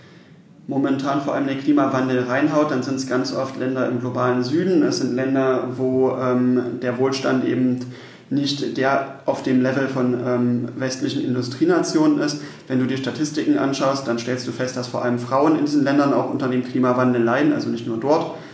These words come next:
sondern im Allgemeinen sind Frauen, ähm, häufiger betroffen vom Klimawandel. Ganz oft ist das so, dass das Land, was zum Beispiel bestellt wird, Männern gehört, aber von Frauen bestellt wird, ne? Ähm, und von daher würde ich sagen, kann man jetzt den Klimawandel nicht ohne diese Gerechtigkeitsperspektive denken,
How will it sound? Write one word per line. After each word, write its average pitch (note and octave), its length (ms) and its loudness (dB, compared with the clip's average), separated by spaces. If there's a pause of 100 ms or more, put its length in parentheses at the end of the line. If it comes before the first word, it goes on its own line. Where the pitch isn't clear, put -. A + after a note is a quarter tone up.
(120)
sondern B2+ 240 2
im A#2 120 4
Allgemeinen A#2+ 400 2
sind B2 160 -2
Frauen, B2 440 2
ähm, A#2 320 0
häufiger D3+ 320 2
betroffen D3 400 0
vom B2+ 220 0
Klimawandel. B2+ 720 2 (440)
Ganz B2+ 220 0
oft A2+ 160 0
ist - 160 -4
das B2+ 140 0
so, C3 100 2
dass B2+ 140 0
das A#2+ 180 -4
Land, C3+ 320 2 (160)
was B2 220 -4
zum B2+ 100 0
Beispiel A#2+ 280 0
bestellt C3+ 420 -2
wird, C#3+ 160 0
Männern B2+ 280 2
gehört, A#2+ 420 -2 (520)
aber C3 180 2
von B2+ 180 0
Frauen B2+ 300 2
bestellt A2 440 -2
wird, A2 180 -2
ne? C#3+ 140 2 (600)
Ähm, B2 420 4
und A#2+ 140 0
von A#2+ 140 0
daher C3 240 2
würde B2+ 140 2
ich B2 100 -2
sagen, A#2+ 280 2
kann A#2+ 160 -2
man A#2+ 160 2
jetzt - 500 -4
den B2 100 0
Klimawandel B2 640 2
nicht A#2+ 200 2
ohne B2 140 0
diese A2+ 180 -4
Gerechtigkeitsperspektive A#2 1200 -4
denken, B2 520 0